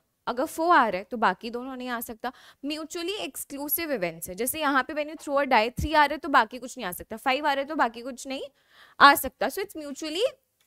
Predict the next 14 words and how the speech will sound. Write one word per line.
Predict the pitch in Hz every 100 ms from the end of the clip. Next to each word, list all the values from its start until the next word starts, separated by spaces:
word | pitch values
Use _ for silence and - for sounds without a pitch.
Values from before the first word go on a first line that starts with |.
| _ _ _
exclusive, | 285 - - 320 339 359 - 262 170 - _ _
right? | 277 330 349
It's | 262 -
mutually | 277 262 302 294 427 269
exclusive। | - - 254 254 233 170 - - _
So | - 403 349 440 - _
you | 285
can | 294 330
just | 415 - -
add | 247 247 277 294 -
all | 269 269 285
the | 320 -
outcomes। | 254 214 240 269
यहाँ | 277 311